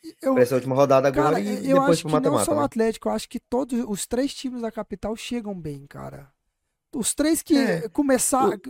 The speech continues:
Speaker 1: que, que, que fa-, oscilaram demais durante o
Speaker 2: São os
Speaker 1: campeonato.
Speaker 2: favoritos, né, cara? Não tem como a gente tirar isso aí.
Speaker 1: Isso, não, e não só isso, tipo, eles, eles que oscilaram bastante durante o, o, as rodadas,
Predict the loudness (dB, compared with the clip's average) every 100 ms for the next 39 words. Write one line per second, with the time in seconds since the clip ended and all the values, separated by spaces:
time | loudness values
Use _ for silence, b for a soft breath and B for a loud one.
0 | -4 -4 -4 -4 -4 -4 0 0 2 -2
1 | -2 -6 -6 -6 -6 -6 -8 -8 -8 -10
2 | -10 -12 -12 -10 0 2 2 4 6 8
3 | 8 4 0 0 2 0 -2 -4 -8 -8
4 | -6 -2 -2 -2 -6 -6 0 2 2 0
5 | -2 2 4 4 0 0 0 0 -4 -10
6 | -14 _ -6 -6 -4 -2 -2 -2 -2 2
7 | 4 2 -2 2 4 4 4 2 4 2
8 | 0 -2 -4 -4 -6 -10 -12 -10 -8 -8
9 | -10 -14 -12 -6 -6 -6 -12 -12 -12 -12
10 | -14 -12 -12 -12 -12 -12 -10 -10